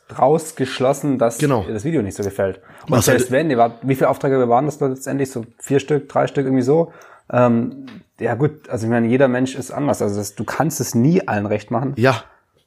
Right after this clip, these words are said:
Speaker 2: genau. Das ist, und, und das ist auch voll legitim und das muss man lernen, aber, aber das kann ich halt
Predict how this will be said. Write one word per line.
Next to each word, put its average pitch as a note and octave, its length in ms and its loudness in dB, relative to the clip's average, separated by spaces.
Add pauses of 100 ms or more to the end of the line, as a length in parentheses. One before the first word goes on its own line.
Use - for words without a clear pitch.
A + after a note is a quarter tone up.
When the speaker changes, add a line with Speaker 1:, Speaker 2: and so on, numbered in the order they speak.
(220)
Speaker 2:
genau. A#2+ 320 2 (500)
Das A2+ 140 0
ist, C3+ 140 0
und, B2 260 -4
und B2 100 -2
das C#3+ 140 0
ist E3 140 2
auch B2+ 100 2
voll D3 200 4
legitim D3 500 0
und A#2+ 100 -4
das B2 140 -6
muss B2+ 120 -2
man G#2+ 120 6
lernen, C#3+ 400 2 (260)
aber, A#2+ 300 0
aber C3 100 -2
das D#3+ 200 2
kann D#3+ 120 2
ich C#3+ 100 -2
halt A#2 140 2